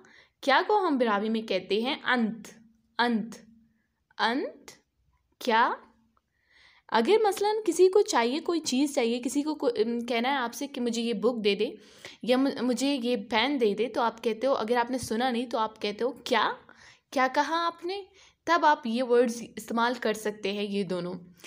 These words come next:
वैसे सेपरेटली हम कहते हैं, अंत हम सेपरेटली इस वर्ड के लिए हम क्या इस्तेमाल करते हैं? अंत, क्या?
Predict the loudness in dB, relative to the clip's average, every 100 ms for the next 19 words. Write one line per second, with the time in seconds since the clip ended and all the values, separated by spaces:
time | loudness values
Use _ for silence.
0 | -20 -20 -20 -6 0 0 -2 -6 -6 -2
1 | -2 2 0 0 0 -2 -2 -2 0 -2
2 | -4 -2 -2 -2 -4 -8 -6 -6 -6 -2
3 | -2 -2 -6 -6 -8 -8 -4 0 0 0
4 | -4 -4 -4 -4 -6 -10 -16 _ -4 2
5 | 2 2 -4 -4 -4 -6 -8 -6 -6 -6
6 | -2 -2 -2 -6 -12 -20 _ _ _ _
7 | _ _ _ _ -4 0 2 0